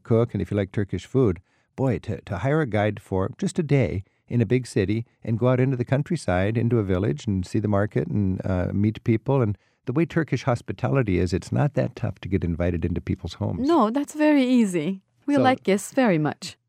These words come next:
Speaker 1: We're learning how to make new friends in the Turkish countryside now on Travel with Rick Steves with Lolly Sermon Iran. Our phone number is eight seven seven, three three three, seven four two five.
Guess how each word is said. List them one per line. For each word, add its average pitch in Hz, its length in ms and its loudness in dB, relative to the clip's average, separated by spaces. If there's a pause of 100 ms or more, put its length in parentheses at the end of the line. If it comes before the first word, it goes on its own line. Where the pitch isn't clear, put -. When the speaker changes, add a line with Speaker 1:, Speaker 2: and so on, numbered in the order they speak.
(340)
Speaker 1:
We're 143 180 4
learning 123 260 4
how 131 120 4
to 117 60 2
make 110 240 0
new 131 120 2
friends 139 440 -2
in 110 80 0
the 87 80 -2
Turkish 147 400 -6
countryside 87 600 -2
now 110 240 0
on 87 200 0
Travel 143 360 0
with 127 140 -2
Rick 127 140 -2
Steves 180 440 -4
with 98 200 -2
Lolly 127 400 2
Sermon 135 380 0
Iran. 120 440 -2 (460)
Our 98 100 -4
phone 170 240 2
number 98 220 2
is 117 100 0
eight 170 160 0
seven 139 320 2
seven, 135 320 0
three - 240 0
three 160 240 2
three, 127 260 2
seven 117 380 0
four 110 300 2
two 104 240 -2
five. 85 400 -4